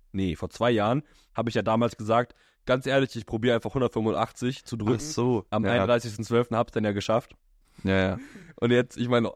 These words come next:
Speaker 1: anderthalb Monate, ja, let's go, lass einfach zweihundert am einunddreißigsten zwölften drücken.
Speaker 2: Mach mal.
Speaker 1: <laughs> Und kurz begraben werden.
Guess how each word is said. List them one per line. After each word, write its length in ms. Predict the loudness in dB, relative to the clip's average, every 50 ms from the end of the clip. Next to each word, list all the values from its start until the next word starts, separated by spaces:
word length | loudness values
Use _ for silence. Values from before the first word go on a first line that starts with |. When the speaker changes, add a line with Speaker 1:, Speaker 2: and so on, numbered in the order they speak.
| _
Speaker 1:
anderthalb 380 | -4 -2 0 0 0 0 0 0
Monate, 420 | 2 2 2 2 2 0 0 0 0
ja, 240 | -2 0 0 0 0
let's 200 | -2 -4 -2 -2
go, 160 | -2 0 0
lass 180 | 0 -2 -2
einfach 160 | -2 -4 -4 -4
zweihundert 320 | -4 -2 -2 0 0 -2
am 120 | -2 -2
einunddreißigsten 500 | -2 -2 -2 0 -2 -2 -2 -2 -6 -6
zwölften 320 | -2 -2 0 -2 -2 -4 -4
drücken. 300 | -4 -2 -2 -2 -4 -6 -8 _ _ _ _ _ _ _ -2
Speaker 2:
Mach 200 | 0 2 2 4
mal. 280 | 4 4 4 4 2 -2 _ -20 -20 -20 -20 -20 -20 -14 -8 -6
Speaker 1:
<laughs> 560 | -6 -4 -6 -8 -16 -16 -18 -20 -20 -16 -10
Und 80 | -8 -4
kurz 200 | -2 -2 -2 0
begraben 480 | -2 -4 -2 2 2 4 4 4 2
werden. 380 | 2 2 2 0 0 -4 -8 -10